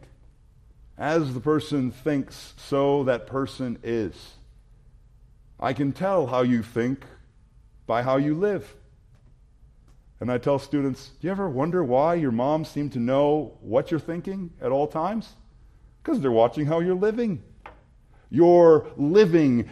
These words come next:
is a reflection of your thinking.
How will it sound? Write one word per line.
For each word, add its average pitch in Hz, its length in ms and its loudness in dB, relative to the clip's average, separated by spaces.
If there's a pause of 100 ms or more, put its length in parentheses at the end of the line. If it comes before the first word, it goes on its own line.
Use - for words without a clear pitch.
is 120 180 2
a 127 100 2
reflection 139 1000 0
of 135 280 2
your 127 320 4
thinking. 185 680 -6